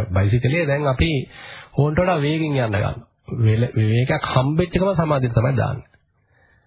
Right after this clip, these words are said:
අක්මන දැන් අමතක වෙනවා. සතිය පවත්වනවා කියන එක අමතක වෙනවා. ඒක නැහැනේ කිසිම සතුටක් ලොකුවට නේද? ඒක තියෙන නිකන් අර සරලත්වයක් නෙමෙයි, සතිමත් භාවය තියෙන හරි සරලත්වයක්. සමාධිය එහෙම නෙමෙයි. සමාධිය තියෙන පුදුමාකාර සුන්දරත්වයක්.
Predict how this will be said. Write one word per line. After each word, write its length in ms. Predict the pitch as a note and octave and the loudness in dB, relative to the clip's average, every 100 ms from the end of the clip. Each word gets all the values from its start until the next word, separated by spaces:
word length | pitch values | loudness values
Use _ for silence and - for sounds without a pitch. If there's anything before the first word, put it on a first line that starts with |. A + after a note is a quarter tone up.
| _ _ _ _ _ _ - | _ _ _ _ _ _ -4
අක්මන 300 | - - F#3 | -2 -2 -2
දැන් 200 | G3 F3+ | 0 0
අමතක 280 | D3+ D3 | 0 0
වෙනවා. 280 | C3+ A2+ G#2 - | 0 -2 -4 -2
සතිය 340 | - - F3 | 0 0 0
පවත්වනවා 460 | F3+ F3+ - F#3+ F#3 | 0 -2 -2 -2 -2
කියන 140 | G3 | -2
එක 80 | F#3 | -2
අමතක 300 | D3 C#3 B2 | 0 0 0
වෙනවා. 260 | G2 G#2 - - - - - _ _ | -2 -4 -10 -20 -20 -20 -20 _ _
ඒක 240 | - C#3+ F3+ | -2 -2 0
නැහැනේ 360 | E3+ E3 A#3+ A3 | -2 -2 -2 -2
කිසිම 280 | F3 F3 D#3 C3 | -2 -2 -2 -2
සතුටක් 480 | - C#3 F#3+ F#3 - | -2 -2 -2 -4 -4
ලොකුවට 340 | E3 E3+ E3 | -4 -2 -2
නේද? 220 | D3 C3+ G2 | -2 -2 -4
ඒක 220 | - G#2 B2+ | -4 -2 0
තියෙන 220 | D3+ D3+ | 0 0
නිකන් 260 | D3 C#3 | -2 -2
අර 100 | B2+ G#2+ - - - - - | -2 -2 -6 -16 -20 -20 -6
සරලත්වයක් 680 | - A#2+ C#3 C#3+ - D#3+ D3 | -2 0 0 -2 -2 -2 -2
නෙමෙයි, 280 | D3+ D3+ | -2 -2
සතිමත් 360 | B2 A2+ C3+ D3+ | 0 0 0 0
භාවය 240 | D3 D3+ D3+ | 0 0 -2
තියෙන 200 | F3+ F3+ | -2 0
හරි 180 | C#3+ A#2+ | 0 2
සරලත්වයක්. 600 | A2+ G#2+ E2+ - - - _ _ _ _ _ _ _ _ _ - - - | 2 0 -2 -4 -6 -6 _ _ _ _ _ _ _ _ _ -20 -20 -14
සමාධිය 480 | - C3 D#3+ G3 F#3 | -2 0 2 0 0
එහෙම 140 | C#3+ | 0
නෙමෙයි. 280 | A2+ A2+ F2 - - | 0 -2 -4 -8 -6
සමාධිය 500 | - G#2+ D3+ A3 A3+ | 0 2 2 0 -2
තියෙන 200 | G#3+ D3+ | -2 -2
පුදුමාකාර 520 | C#3+ D#3 D#3+ D3+ C3 | 0 0 -2 -2 0
සුන්දරත්වයක්. 720 | B2 A#2 A#2 G#2 - G2 - | 0 0 0 0 -2 -6 -6